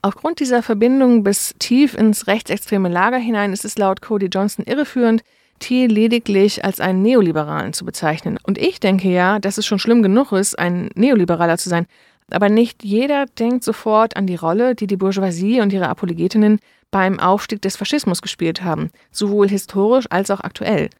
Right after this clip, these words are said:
Also wir haben ja letzte Woche schon kurz Cory Robin erwähnt, der die Rechte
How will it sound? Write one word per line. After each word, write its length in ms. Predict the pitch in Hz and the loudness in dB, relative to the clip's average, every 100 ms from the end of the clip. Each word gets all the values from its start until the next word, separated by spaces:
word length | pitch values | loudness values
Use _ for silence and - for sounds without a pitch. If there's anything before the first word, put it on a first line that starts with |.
| _ _ _ - | _ _ _ -4
Also 260 | 202 202 | -4 -2
wir 160 | 208 214 | -6 -4
haben 180 | 220 233 | -4 -4
ja 120 | 196 | -4
letzte 340 | 202 - 208 | -6 -8 -8
Woche 160 | 202 202 | -6 -4
schon 180 | 208 196 | -4 -4
kurz 380 | 208 196 - | -4 -6 -6
Cory 480 | - 214 185 170 180 202 | -8 -4 -2 -2 -6 -4
Robin 300 | 185 220 254 | -2 -2 -4
erwähnt, 360 | 262 285 330 - _ _ _ | -4 -4 -6 -10 _ _ _
der 100 | 208 | 0
die 100 | 196 | 0
Rechte 560 | 185 240 - 277 269 | 0 0 0 0 0